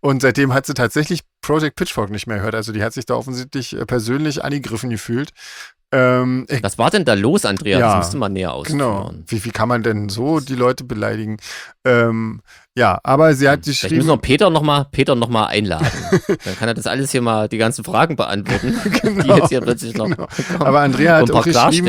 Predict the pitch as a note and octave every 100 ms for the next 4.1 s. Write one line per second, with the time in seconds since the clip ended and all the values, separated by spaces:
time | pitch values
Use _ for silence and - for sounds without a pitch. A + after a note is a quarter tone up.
0 | E3+ - C#3+ C3+ C#3 - D3 B2+ C#3+ C#3+
1 | C3 B2+ A2+ B2+ B2+ B2 - A#2+ C3 -
2 | C#3 C#3 C3 - B2+ B2+ B2 C3 B2+ B2
3 | B2+ A#2 A2+ A2 - A2+ A2 G#2+ G#2+ A2+